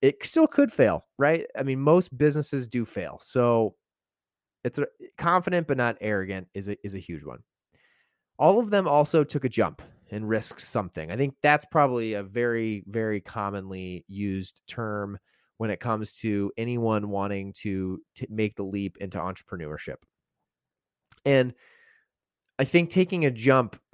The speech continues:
can mean a lot of different things. Some people quit their jobs cold turkey and did this full time. Some people had a crazy side hustle for a short t-, period of time. Some people have had side hustles for a long period of time, eh, but everyone risked something, whether it's their time,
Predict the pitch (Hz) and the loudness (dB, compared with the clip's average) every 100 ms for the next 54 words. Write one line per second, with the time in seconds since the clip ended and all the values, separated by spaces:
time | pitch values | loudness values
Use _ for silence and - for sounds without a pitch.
0 | - 127 123 110 113 110 104 101 92 110 | -6 -2 0 4 4 4 2 0 -2 -2
1 | 95 78 - 123 131 123 117 107 - 120 | -2 -2 -2 0 2 4 4 2 2 2
2 | 113 107 110 107 107 104 - 113 95 131 | 2 0 2 4 2 0 0 0 2 0
3 | 123 135 117 107 107 104 - 95 - 127 | 0 0 -2 -2 -4 -4 -4 -4 0 0
4 | 135 135 131 135 123 127 120 113 113 107 | 0 -2 -6 -6 -4 -6 -4 -4 -2 -4
5 | - 120 117 107 - 120 120 117 - 113 | -2 -2 0 -4 -2 0 0 -2 -2 -2
6 | - - 104 101 - _ _ _ _ _ | -4 -2 0 0 -4 _ _ _ _ _
7 | - - 156 151 - 139 151 143 151 143 | -4 4 6 6 0 2 4 4 4 4
8 | 139 139 - 143 147 135 123 127 113 127 | 2 0 -2 -2 -2 0 0 -2 -2 0
9 | 120 123 113 110 - 110 101 117 127 131 | 0 -2 -4 -8 -6 -4 -2 0 0 -2
10 | - 127 123 135 127 123 - 107 139 143 | -4 -4 -2 -2 -2 -4 -10 -4 2 4
11 | 175 185 147 120 127 - - 113 98 90 | 4 2 2 2 0 -4 -8 -8 -6 -8
12 | 87 101 101 101 - 101 - 135 135 131 | -6 -4 -4 -4 -4 -6 -4 -2 0 0
13 | 127 | -2